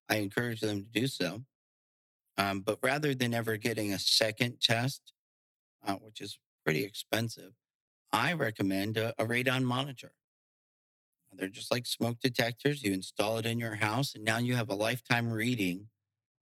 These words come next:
of, of the radon level in your house.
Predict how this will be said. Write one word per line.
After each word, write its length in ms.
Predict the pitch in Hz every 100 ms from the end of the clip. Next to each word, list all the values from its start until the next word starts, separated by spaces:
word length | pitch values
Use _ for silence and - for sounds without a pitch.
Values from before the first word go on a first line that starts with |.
| _
of, 380 | 110 104 101 101 104 _ _ _ _ -
of 100 | 101
the 60 | 113
radon 400 | 120 147 131 104
level 280 | 95 98 101
in 100 | 101
your 120 | 98
house. 440 | 117 120 - -